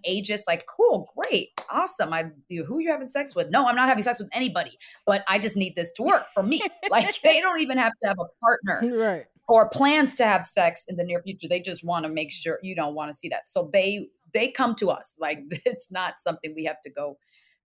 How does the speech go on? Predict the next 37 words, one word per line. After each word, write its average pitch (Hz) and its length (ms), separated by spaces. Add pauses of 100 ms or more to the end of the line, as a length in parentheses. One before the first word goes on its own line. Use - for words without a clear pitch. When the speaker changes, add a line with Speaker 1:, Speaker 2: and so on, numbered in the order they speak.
Speaker 1:
uh, 135 280
dragging. 156 680
And 165 180
so 165 460 (140)
Speaker 2:
<laughs> - 140
Speaker 1:
usually 294 720
it, 190 240 (140)
um, 165 420 (220)
starts - 640 (140)
off 175 320
with 175 140
the 143 80
loss 151 360
of 131 140
morning 147 460
erections, 139 580
that 131 160
morning 147 380
wood. 147 320
Speaker 2:
Okay. 143 400 (100)
Speaker 1:
You 147 100
don't 151 160
Speaker 3:
Mm-hmm. 147 80
Speaker 1:
notice 165 380
it. 123 140 (420)
And 185 140
actually, 220 300
morning 214 380
wood 180 220
is 170 160
just 165 180
one 165 200
event. 151 420
You 147 140
actually 156 320
get 139 160
erection 139 420